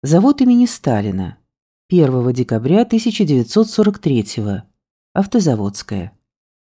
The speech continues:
Нагатино, до постройки тысяча девятьсот пятьдесят девятого года.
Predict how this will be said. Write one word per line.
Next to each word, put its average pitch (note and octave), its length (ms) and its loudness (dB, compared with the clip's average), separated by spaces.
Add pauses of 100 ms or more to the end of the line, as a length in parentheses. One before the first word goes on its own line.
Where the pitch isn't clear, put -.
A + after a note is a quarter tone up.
(200)
Нагатино, C#3+ 680 2
до C#3+ 120 0
постройки F#3+ 640 0
тысяча G3+ 400 -2
девятьсот E3 440 0
пятьдесят D#3 440 0
девятого A2+ 560 -2
года. G2+ 440 -8